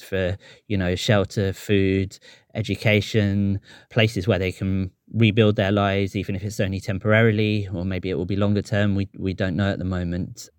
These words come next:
But actually, there's a really striking difference between what's happening now and what happened in twenty fifteen, which was that Europe has been very, very open to Ukrainian refugees in a way that it wasn't, say, to refugees from Syria.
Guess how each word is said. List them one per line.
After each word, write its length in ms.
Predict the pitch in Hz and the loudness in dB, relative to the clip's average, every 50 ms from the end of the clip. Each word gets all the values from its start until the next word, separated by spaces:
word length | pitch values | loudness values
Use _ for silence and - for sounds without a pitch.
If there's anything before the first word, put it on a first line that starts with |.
| _ | _
But 140 | - 113 107 | 0 2 2
actually, 500 | 120 123 120 - - 117 117 110 110 107 - | 2 0 -2 -2 0 2 2 2 2 0 0
there's 160 | 110 107 104 | 0 2 4
a 40 | 127 | 6
really 220 | 120 131 127 120 | 6 6 4 4
striking 540 | 113 - - - 131 120 117 113 - 107 104 | 0 -2 -2 0 2 2 2 0 -2 -4 -2
difference 480 | 104 147 147 147 - - 101 - - - | 0 0 0 0 -2 -6 -6 -6 -8 -12
between 640 | - - - - 110 104 98 95 95 95 95 98 - _ _ _ _ - | -16 -18 -12 -6 -4 -2 -2 0 -2 -2 -4 -4 -6 _ _ _ _ -4
what's 180 | 104 - - | -4 -2 -2
happening 380 | - 110 104 - 101 95 95 98 | 0 -2 -2 -2 -2 -2 0 2
now 220 | 101 98 95 95 | 2 2 2 0
and 100 | 92 95 | 0 0
what 160 | 101 104 - - | 0 0 0 2
happened 300 | 120 117 117 - 104 101 | 0 -2 0 -2 -2 -2
in 100 | 95 90 | -2 -6
twenty 320 | - - 101 104 - - | -6 -6 -8 -8 -8 -10
fifteen, 500 | - - 92 - - 131 123 107 95 98 | -10 -12 -12 -4 2 2 4 4 4 0
which 240 | 90 - - - - | -2 -4 -6 -6 -4
was 340 | 113 107 107 101 107 - - | 0 0 0 0 -2 -6 -8
that 200 | - 95 - - | -8 -8 -8 -6
Europe 340 | - 101 104 110 110 - - | -6 -2 0 0 0 0 -2
has 120 | 113 101 | -6 -6
been 240 | - - 107 104 101 | -4 -2 -2 -2 -2
very, 320 | 113 127 117 117 117 120 | 2 2 4 4 4 4
very 260 | 110 110 104 104 104 - | 2 0 0 -2 -2 0
open 360 | 104 104 107 110 - 107 101 | 0 -2 -2 -2 -4 -6 -8
to 160 | 98 - 101 | -8 -8 -8
Ukrainian 540 | 101 101 95 - - 104 95 95 95 95 90 | -8 -8 -8 -8 -10 -10 -8 -6 -6 -4 -4
refugees 800 | 90 90 - - 98 98 - - 95 92 92 92 92 - - - - | -6 -8 -8 -8 -10 -8 -6 -4 -4 -2 -2 -4 -6 -8 -10 -14 -8
in 140 | - 107 104 | -4 -2 0
a 60 | 98 | 2
way 240 | 98 98 95 98 90 | 2 2 0 0 -2
that 180 | 85 95 101 | -2 -2 -2
it 100 | 92 - | -2 0
wasn't, 580 | 90 101 107 101 98 104 95 - - - - _ _ _ _ _ | 2 2 2 2 2 0 -4 -4 -6 -10 -20 _ _ _ _ _
say, 400 | - - - 107 95 92 87 87 | -10 -4 -2 0 0 0 -2 -2
to 480 | - - - - 98 92 90 90 90 95 - | -4 -8 -6 -4 -2 -2 0 -2 -2 -4 -2
refugees 480 | - 101 - - 110 98 101 92 - | -4 -4 -4 -2 -4 -4 -2 -4 -4
from 100 | - 92 | -6 -8
Syria. 540 | - - - 127 107 107 104 110 131 147 143 | -6 -2 2 2 4 4 2 2 0 -2 -4